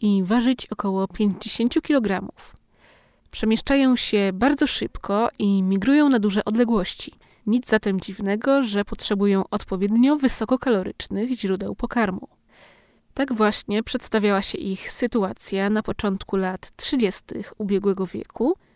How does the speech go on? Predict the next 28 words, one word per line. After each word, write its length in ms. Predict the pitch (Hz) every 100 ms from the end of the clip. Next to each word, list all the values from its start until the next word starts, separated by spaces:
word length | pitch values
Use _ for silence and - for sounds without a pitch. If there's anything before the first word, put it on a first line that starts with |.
| -
czyli 300 | - 254 220
tuż 260 | 311 330
po 340 | - 262 240 214
wielkim 480 | 196 240 269 330 330
kryzysie, 540 | - 294 202 - - - - _ _
kiedy 240 | - 220 220
to 280 | - 214 190
wielu 360 | 240 269 233
byłych 340 | 196 247 254 214
żołnierzy 640 | 247 226 190 180 180 190
walczących 520 | 190 196 - 208 -
na 120 | 208 202
frontach 500 | - 196 196 202 -
pierwszej 420 | 208 208 - 196
wojny 240 | 190 185
światowej, 720 | 196 - - 185 190 196 226
zarówno 420 | 254 214 220 226 208
w 80 | -
armii 360 | 202 190 190 -
australijskiej, 1080 | 269 320 - 208 214 202 - 196 208 262 262
jak 320 | 190 - -
i 120 | 190
brytyjskiej, 880 | 175 175 277 - - - - 196 240 - _ _ _ _
postanowiło 640 | 349 - 349 262 233 214
osiąść 720 | - 196 - 190 - - - 208
na 280 | 196 185
australijskich 840 | - 302 - 240 214 208 - - -
stepach 720 | - - - 220 320 381 -